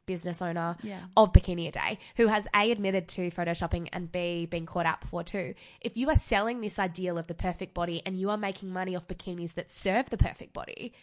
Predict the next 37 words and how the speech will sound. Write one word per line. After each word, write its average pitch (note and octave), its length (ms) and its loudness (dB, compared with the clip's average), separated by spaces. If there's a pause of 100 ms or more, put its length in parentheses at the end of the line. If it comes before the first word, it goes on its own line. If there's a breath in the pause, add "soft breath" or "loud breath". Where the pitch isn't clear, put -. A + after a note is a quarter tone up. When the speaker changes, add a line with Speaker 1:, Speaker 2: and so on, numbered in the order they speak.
Speaker 1:
shouldn't C#4 340 -2
you - 180 -2
absolutely A3 520 0
be G3 100 -6
called F#3+ 260 -2
out E3+ 140 2
on F#3+ 120 -4
that, C4+ 220 -2
whether G3 240 0
or F#3 80 2
not F#3 140 -2
it's - 140 -14
called F3+ 180 -2
bullying F3+ 320 -2
or F3 60 -4
not? F3 360 -8
Speaker 2:
Well, F4 200 4
no F#4 80 0
matter G4 160 6
what C#4+ 200 6
way B3 120 8
you A3+ 160 0
wanna G3+ 480 4 (140)
slice G3+ 440 4
it, C#3 160 -4
you're G#3 140 0
profiting A#3 460 2
off E3+ 180 0
insecurity F3+ 600 -4 (240)
and G#3+ 120 2
the A3 60 2
insecurity G3 500 0
of E3+ 100 -4
your D#3+ 100 -2
followers. D3+ 480 -2 (120)
Speaker 1:
Yeah. - 180 -14
Speaker 2:
So B3 460 8